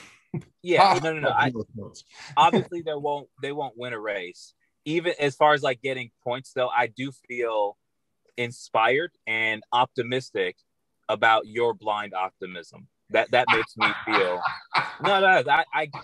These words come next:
Speaker 2: that makes me feel inspired and optimistic. So good for you, man.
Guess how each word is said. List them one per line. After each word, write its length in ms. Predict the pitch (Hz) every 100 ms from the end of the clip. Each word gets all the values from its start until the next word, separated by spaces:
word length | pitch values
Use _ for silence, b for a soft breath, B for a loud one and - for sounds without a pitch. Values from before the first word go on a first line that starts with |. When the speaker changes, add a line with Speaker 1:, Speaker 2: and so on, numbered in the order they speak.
| -
Speaker 2:
that 180 | 135 147
makes 160 | 151 139
me 120 | 147 143
feel 320 | 147 147 143 - _ _ _ _ -
inspired 680 | 139 - - 131 127 101
and 140 | 95 95
optimistic. 640 | 107 - 113 110 - 85
So 180 | 98 95 _ _ 107
good 180 | 147 151
for 80 | 160
you, 200 | 139 95
man. 240 | 85 87